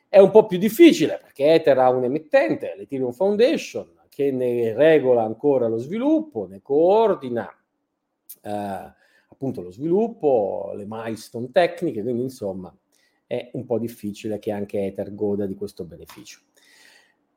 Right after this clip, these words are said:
La terza notizia della settimana, eh, o perlomeno anzi quella che ha avuto un dibattito più lungo, più un dibattito che una notizia,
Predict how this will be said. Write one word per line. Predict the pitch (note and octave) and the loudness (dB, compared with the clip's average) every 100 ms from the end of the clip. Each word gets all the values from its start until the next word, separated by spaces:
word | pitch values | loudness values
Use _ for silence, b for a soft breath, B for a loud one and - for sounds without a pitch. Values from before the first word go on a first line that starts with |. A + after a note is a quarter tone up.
| _ _ | _ _
La | A3+ E4 E4+ | 8 10 10
terza | D4+ C#4 G3+ - - D#3 C#3+ | 10 10 8 4 2 0 4
notizia | E3 F3+ B3 A3+ - | 2 2 0 -4 -2
della | D#3+ D#3+ | 0 -2
settimana, | A3+ A3+ E4+ C4 C#4+ E4 D#3+ - | -4 -6 -2 0 0 0 -2 -6
eh, | - B2+ B2+ A#2+ | -12 -16 -14 -10
o | A#2 | -8
perlomeno | C3+ D3+ D#3 F3+ E3+ D3+ | -4 -2 0 2 4 4
anzi | D#3 - | 2 -2
quella | - E3 D#3 | -2 2 2
che | - | 4
ha | |
avuto | C#3 F3+ C#3+ | 2 2 -2
un | C3 | -6
dibattito | C3 C3 E3+ D3 - A#2+ - A#2+ A2+ | -2 4 6 6 0 -12 -4 -2 -2
più | - E3 | -2 -2
lungo, | D#3+ A3 C4+ E3+ B2 A2+ B2 A#2 | 0 2 4 4 2 4 6 4
più | - D3 | -2 -6
un | D3+ C#3+ C#3 C3 B2+ | -4 -4 -4 -8 -8
dibattito | B2 C#3+ C3+ - C3+ | 0 2 2 0 -6
che | B2 | -2
una | C#3 F#3 | -2 0
notizia, | A#3+ A#3 G#2 - G2+ G2+ | -2 -2 -12 -12 -16 -16